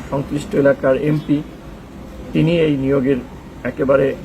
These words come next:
প্রধান ব্যক্তি হিসাবে আবির্ভূত হয় এবং চলে অর্থের লেনদেন।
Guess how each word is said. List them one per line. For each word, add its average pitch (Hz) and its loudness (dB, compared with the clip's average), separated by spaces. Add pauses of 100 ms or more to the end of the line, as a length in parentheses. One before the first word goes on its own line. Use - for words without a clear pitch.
(680)
প্রধান 151 4
ব্যক্তি 143 -2 (600)
হিসাবে 135 2
আবির্ভূত 131 0
হয় 139 2 (1000)
এবং 190 2
চলে 170 8
অর্থের 147 2
লেনদেন। 117 -4